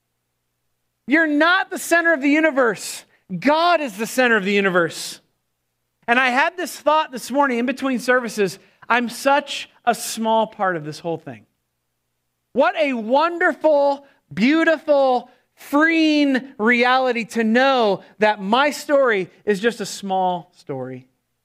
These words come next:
in the greater story. And it's all about Jesus' story, isn't it?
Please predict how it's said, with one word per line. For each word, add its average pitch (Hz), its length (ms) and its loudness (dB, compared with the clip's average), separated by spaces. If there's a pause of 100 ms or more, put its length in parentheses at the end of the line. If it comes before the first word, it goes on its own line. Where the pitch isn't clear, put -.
(340)
in 175 160 -2
the 160 80 -2
greater 156 360 -4
story. 123 560 -14 (520)
And 175 80 -4
it's 175 140 -6
all 196 140 2
about 175 240 -2
Jesus' 156 460 -8
story, 123 520 -12 (160)
isn't 165 220 -6
it? 208 180 -6